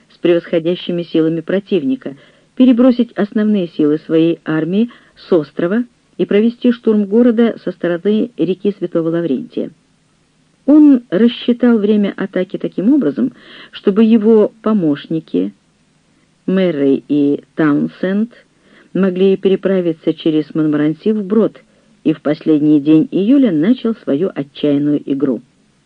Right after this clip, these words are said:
Сначала он, а за ним заместитель главнокомандующего генерал Монктон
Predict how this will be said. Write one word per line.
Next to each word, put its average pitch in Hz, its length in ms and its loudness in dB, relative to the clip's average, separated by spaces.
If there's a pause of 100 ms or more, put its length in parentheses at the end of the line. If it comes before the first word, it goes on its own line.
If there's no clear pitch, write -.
(520)
Сначала 240 600 0
он, 165 340 -2 (1000)
а 165 100 -2
за 165 140 0
ним 170 440 -2
заместитель 165 760 -4
главнокомандующего 151 1200 -2
генерал 147 580 0 (560)
Монктон 165 760 -4